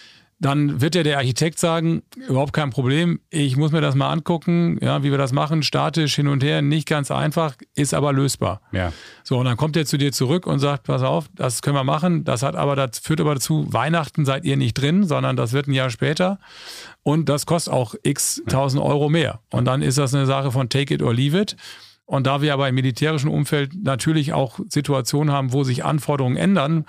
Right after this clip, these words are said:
Speaker 1: wo man sagen muss, "Na ja, wenn wir das jetzt so weiterentwickeln, wie wir es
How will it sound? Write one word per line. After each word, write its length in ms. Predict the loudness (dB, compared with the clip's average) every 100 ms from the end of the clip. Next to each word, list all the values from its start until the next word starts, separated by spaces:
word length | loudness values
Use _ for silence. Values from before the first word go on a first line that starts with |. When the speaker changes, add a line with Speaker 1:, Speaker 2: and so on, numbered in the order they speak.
| -8 -16 -4
Speaker 1:
wo 80 | 0
man 100 | 2
sagen 260 | 2 2
muss, 240 | 2 2 2
"Na 140 | 0
ja, 240 | 2 0 -4 -8 _ _ _ _
wenn 180 | 0 2
wir 100 | 2
das 200 | 0 0
jetzt 200 | 0 2
so 300 | 2 2 2
weiterentwickeln, 720 | 0 2 0 0 0 0 0
wie 160 | 2 2
wir 80 | 0
es 220 | 0